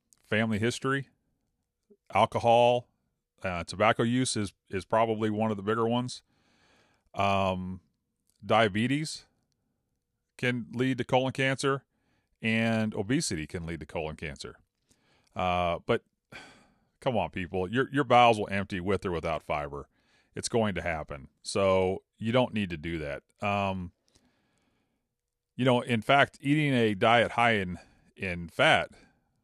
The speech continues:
will help more than fiber. Um, it just will. It'll move things through, um, better than fiber will. So, but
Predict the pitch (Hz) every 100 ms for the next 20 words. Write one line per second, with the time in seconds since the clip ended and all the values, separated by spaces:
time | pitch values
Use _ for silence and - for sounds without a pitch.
0 | _ _ _ - 92 113 95 95 113 104
1 | 85 78 95 95 69 65 _ _ _ _
2 | _ _ _ _ _ - 85 78 73 67
3 | 64 _ _ - - 107 110 95 113 98
4 | 104 98 98 127 131 - 113 110 104 -
5 | - _ _ _ _ _ _ _ - 120
6 | 113 107 95 - _ _ _ _ _ _
7 | _ _ _ - 269 90 82 80 73 78
8 | _ 87 104 113 101 87 - _ _ _
9 | _ - 87 - 95 90 80 73 73 62
10 | _ _ _ _ _ _ _ _ _ -
11 | - 101 90 90 110 120 110